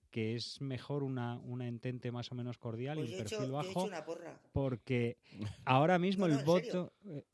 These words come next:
Speaker 1: que les van a necesitar.
Speaker 2: Que no.
Speaker 1: Que no.
Speaker 2: Fíjate, que no.
Speaker 1: Yo
Speaker 2: Pero
Speaker 1: creo que el,
Speaker 2: escúchame.
Speaker 1: ahora el suelo de voto más afianzado es el de Vox, ¿eh?
Speaker 2: Ya,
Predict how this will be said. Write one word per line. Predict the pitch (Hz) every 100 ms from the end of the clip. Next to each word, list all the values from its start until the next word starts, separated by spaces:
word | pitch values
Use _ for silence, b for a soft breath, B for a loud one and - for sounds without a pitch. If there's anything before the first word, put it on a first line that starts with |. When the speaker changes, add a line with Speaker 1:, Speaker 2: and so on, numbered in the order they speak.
| _
Speaker 1:
que | 131
les | 120 104
van | 135
a | 135
necesitar. | 120 110 - 110 135 92 90 _ -
Speaker 2:
Que | - 170
no. | 170 - _ _ _ _
Speaker 1:
Que | - 120
no. | 143
Speaker 2:
Fíjate, | 190 - 151 _ - -
que | - 151
no. |
Speaker 1:
Yo | 180 - - - 139
Speaker 2:
Pero | 135
Speaker 1:
creo | 151
que | 147
el, |
Speaker 2:
escúchame. | 139 135
Speaker 1:
ahora | 147 165
el | 165
suelo | 131 - 165 175
de | 165
voto | 151 151
más | 139 135
afianzado | 131 - 123 113 143
es | 143
el | 113
de | 90
Vox, | 92 80 -
¿eh? | 120 - _ _ _ _ _ _ B B B B B _ _ _ _ _
Speaker 2:
Ya, | 175 240 269